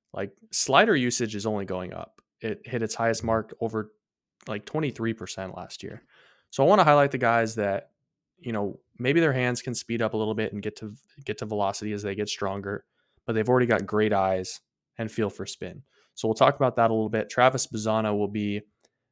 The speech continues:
Speaker 1: very well represented on that piece. It's
Speaker 2: Mm-hmm.
Speaker 1: certainly one of the strengths of his game. And I think the names that you see at the top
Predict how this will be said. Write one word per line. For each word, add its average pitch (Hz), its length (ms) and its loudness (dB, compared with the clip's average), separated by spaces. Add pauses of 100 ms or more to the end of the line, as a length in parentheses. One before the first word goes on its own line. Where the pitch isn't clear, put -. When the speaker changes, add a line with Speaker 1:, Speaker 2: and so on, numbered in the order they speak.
Speaker 1:
very 123 480 6
well 117 260 6
represented 101 720 -2 (100)
on 104 140 -2
that 101 220 -2
piece. 95 300 -10
It's - 140 -8
Speaker 2:
Mm-hmm. - 80 -2
Speaker 1:
certainly 135 340 2
one 107 160 -2
of 101 60 -6
the 101 80 -8
strengths - 380 -6
of 104 100 -6
his 101 140 -6
game. 98 360 -8 (460)
And 120 80 2
I 127 80 6
think 214 240 0
the 147 80 2
names 123 340 2
that 113 120 -2
you 110 100 -2
see 113 260 -4
at 104 80 -4
the 98 100 -12
top - 500 -2